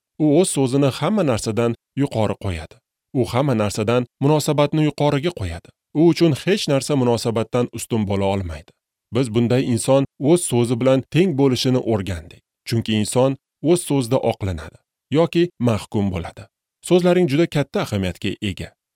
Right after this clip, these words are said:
Xudo qanday bo'lsa, uning so'zi ham shunday. Ya'ni u o'z so'zi bilan bir xil.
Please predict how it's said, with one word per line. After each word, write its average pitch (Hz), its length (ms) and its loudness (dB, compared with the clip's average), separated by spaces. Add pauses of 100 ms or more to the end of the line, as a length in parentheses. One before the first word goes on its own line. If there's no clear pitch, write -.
(200)
Xudo 120 200 2
qanday 123 400 0
bo'lsa, 117 380 0 (240)
uning 160 260 0
so'zi 131 280 -2
ham 135 260 -2 (160)
shunday. 101 440 -2 (160)
Ya'ni 107 360 0 (200)
u 151 100 2 (100)
o'z 170 180 4
so'zi 123 360 -2
bilan 123 240 0 (200)
bir 98 220 -4
xil. - 220 -16